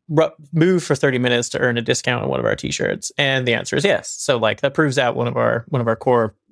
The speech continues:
like, pillars of motivation here. But our t-shirts are weird. They're, like, so weird.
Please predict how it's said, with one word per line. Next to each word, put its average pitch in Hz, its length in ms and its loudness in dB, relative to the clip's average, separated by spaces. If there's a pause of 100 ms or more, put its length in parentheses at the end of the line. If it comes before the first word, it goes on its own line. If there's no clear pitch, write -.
(140)
like, 143 160 -12
pillars 123 340 0
of 110 120 -2
motivation 120 420 0
here. 120 260 -4 (440)
But 135 420 2 (120)
our 143 100 0
t-shirts 220 360 0
are 165 80 0
weird. 151 540 -2 (140)
They're, 180 140 4
like, 180 180 0
so 185 300 2
weird. 156 540 -2